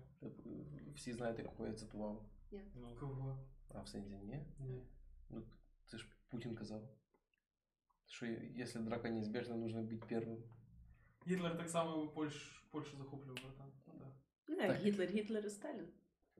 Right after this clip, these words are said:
Speaker 4: Ну, да. Але я просто Гітлер це казав тим, що він, е,
Speaker 3: Мгм.
Speaker 4: цей превентивний удар, а Сталін казав, що ми зб-, е, типу, рятуємо народ.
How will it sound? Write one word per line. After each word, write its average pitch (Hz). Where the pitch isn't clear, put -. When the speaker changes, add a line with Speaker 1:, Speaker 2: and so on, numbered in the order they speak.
Speaker 4:
Ну, 196
да. 135
Але 196
я 175
просто -
Гітлер 165
це 147
казав 156
тим, 165
що 165
він, 156
е, 147
Speaker 3:
Мгм. 214
Speaker 4:
цей 156
превентивний 165
удар, 185
а 214
Сталін 160
казав, 156
що 151
ми 147
зб-, 143
е, -
типу, 127
рятуємо 143
народ. 131